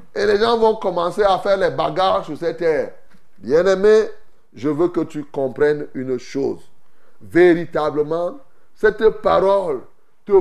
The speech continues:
pousse étant sur la terre. En réalité, tout homme vivant sur la terre devait servir l'Éternel. Dès qu'il regarde la terre, il doit voir Dieu. Il regarde en haut, il voit le ciel. Il dit, « Hey,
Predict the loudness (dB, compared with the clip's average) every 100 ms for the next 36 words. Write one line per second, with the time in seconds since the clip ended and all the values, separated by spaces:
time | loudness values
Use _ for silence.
0 | 2 -2 0 -2 -4 -4 -4 -2 -2 -2
1 | -6 -6 -4 -4 2 4 4 0 -12 -18
2 | -20 -6 0 2 2 4 2 2 -4 -4
3 | -4 -6 -12 -8 -6 -6 -6 0 2 2
4 | 0 -2 -4 -6 -6 -6 -6 -6 -4 -4
5 | -2 -2 -2 -6 -12 -18 -10 -6 -4 -4
6 | -4 -6 -6 -8 -8 -8 -8 -10 -10 -12
7 | -14 -18 -20 -20 -12 4 6 6 2 2
8 | 4 4 4 4 4 2 0 0 2 2
9 | 2 -6 -16 -20 -14 -6 -2 0 0 -2
10 | -4 -4 -6 -10 -4 -4 -4 -12 -18 -10
11 | -2 2 2 4 2 2 0 -2 0 2
12 | 2 0 -8 -4 -2 0 2 2 -2 -6
13 | 2 2 2 -4 -14 -16 -8 -6 -6 -8
14 | -6 6 10 12 12 8